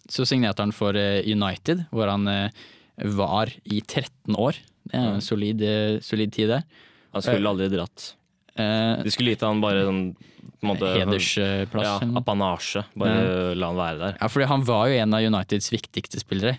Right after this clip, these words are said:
Speaker 2: Ja, ja.
Speaker 1: garantert. Om
Speaker 2: Ti-,
Speaker 1: ikke den
Speaker 2: gjennom,
Speaker 1: vik-,
Speaker 2: gjennom,
Speaker 1: sikkert den
Speaker 2: gjennom
Speaker 1: vik-,
Speaker 2: tidene.
Speaker 1: sikkert den viktigste, nesten.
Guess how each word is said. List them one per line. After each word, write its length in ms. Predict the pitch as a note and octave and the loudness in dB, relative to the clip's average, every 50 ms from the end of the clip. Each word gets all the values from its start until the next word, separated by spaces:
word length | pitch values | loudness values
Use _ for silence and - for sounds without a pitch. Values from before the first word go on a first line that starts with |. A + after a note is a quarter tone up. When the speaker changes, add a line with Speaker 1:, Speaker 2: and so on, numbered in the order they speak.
| - _ - | -6 _ -2
Speaker 2:
Ja, 120 | G#2+ - | 2 4
ja. 60 | B2+ | 4
Speaker 1:
garantert. 180 | A#2+ B2+ B2+ - - - | 4 2 0 -2 -4 0
Om 100 | A#2 A2 | 4 4
Speaker 2:
Ti-, 120 | A2+ - | 4 4
Speaker 1:
ikke 40 | - - | 2 0
den 120 | - A2 A2+ | 0 2 2
Speaker 2:
gjennom, 260 | G#2+ A2+ B2 D3 C#3+ | 2 4 4 4 4
Speaker 1:
vik-, 80 | B2+ B2+ | 4 4
Speaker 2:
gjennom, 120 | C#3 D#3+ | 4 4
Speaker 1:
sikkert 120 | D3+ D#3 | 4 4
den 80 | - C#3+ | 4 4
Speaker 2:
gjennom 240 | D3 E3 D#3 F3 F3 | 6 6 6 6 6
Speaker 1:
vik-, 120 | D#3 C3+ G#2 | 4 4 2
Speaker 2:
tidene. 120 | A2+ B2 | 2 0
Speaker 1:
sikkert 300 | C3+ - B2+ - - C#3 | 2 0 0 0 0 2
den 160 | D#3 D#3+ D3 | 2 2 2
viktigste, 640 | D3 C#3 - - - - - - - - - C#3 C#3+ | 2 0 -2 -10 -10 -10 -10 -8 -8 -2 0 2 2
nesten. 320 | D3 C#3+ - - E3+ | 2 0 0 -2 -2